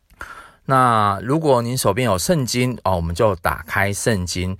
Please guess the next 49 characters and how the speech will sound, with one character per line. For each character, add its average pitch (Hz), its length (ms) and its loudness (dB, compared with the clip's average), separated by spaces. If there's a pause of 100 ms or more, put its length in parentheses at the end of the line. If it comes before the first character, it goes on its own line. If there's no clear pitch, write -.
(240)
我 117 100 -2
们 151 140 0
上 180 240 0
次 160 220 0
念 151 340 0
到 123 240 4
就 104 80 -12
是 107 240 -4
创 147 260 -2
世 113 240 -2
纪 107 440 -6
啊， 80 340 -2
四 - 180 -6
十 87 320 -4 (120)
八 92 240 2
章， 85 360 0 (440)
那 131 160 4
我 113 40 4
们 104 200 -2
就 139 100 -2
是 131 160 0
说 127 260 2
到， 117 400 2 (460)
呃， 98 300 2
以 107 120 -4
色 143 240 4
列 135 320 0 (120)
啊， 95 120 0
他 117 160 -4
开 175 320 0
始 107 440 -4 (420)
搬 127 220 2
到 120 280 4 (120)
埃 123 180 0
及 90 220 -6
去 92 240 -4
了。 67 80 -4
他 170 120 -2
们 175 140 0
举 110 320 -4
家 139 380 2
因 147 100 -4
为 147 140 2
饥 139 320 -2
荒 135 240 0
的 120 80 0
原 98 320 0
因 104 160 -2
呢， 101 80 -4